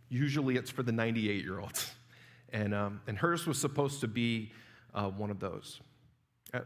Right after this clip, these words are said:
it, but like most Christian funerals, of course there was mourning and there was grieving and there were tears 'cause you're gonna miss them. But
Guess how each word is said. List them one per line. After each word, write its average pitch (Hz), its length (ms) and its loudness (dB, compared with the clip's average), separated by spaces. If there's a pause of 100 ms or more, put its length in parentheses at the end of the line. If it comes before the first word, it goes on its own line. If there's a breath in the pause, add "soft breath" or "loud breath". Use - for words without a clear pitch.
it, 170 200 -4
but 208 300 0
like 190 260 2
most 180 260 0
Christian 160 300 0
funerals, 147 520 0
of - 160 -2
course 156 360 -2
there 156 120 -2
was 131 200 0
mourning 123 640 0
and 117 100 -2
there 110 80 -2
was 107 140 -4
grieving 110 480 -2
and 101 80 -2
there 101 80 -2
were 101 80 -2
tears 107 420 -2
'cause - 140 -2
you're 127 80 -4
gonna 156 140 0
miss 160 320 0
them. 110 220 0
But 139 200 2